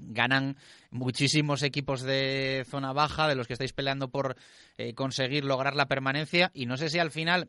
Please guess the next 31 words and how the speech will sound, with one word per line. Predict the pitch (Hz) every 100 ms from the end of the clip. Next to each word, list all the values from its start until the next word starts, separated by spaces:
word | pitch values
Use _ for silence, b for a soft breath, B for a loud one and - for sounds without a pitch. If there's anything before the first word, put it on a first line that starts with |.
| -
evidentemente | 101 101 110 117 120 117
son | 110
tres | 110 120
puntazos | - 123 120 113 120
los | 120 117
que | 113
conseguís | 123 113 120 123
frente | 131 120 123
al |
Granada, | 120 123 131 151 180 b b b b
pero | 117 117
no | 117 143
sé | 170
si | 165 190 185 175 170 160
saben, | 170 165 165 160 156 151 147 143 135 123 135
eh, | 127 -
a | 135
poco, | 202 214 143
porque | 120 113 120
al | 113
final | 120 135 160 165
las | 160
diferencias | 151 151 156 156 185
no, | 165 160 147 131
no | 143
terminan | 143 143 139 135
de | 127
romperse | 131 127 131 131
y | 127
abrirse | 127 143 139 131
al, | 123 117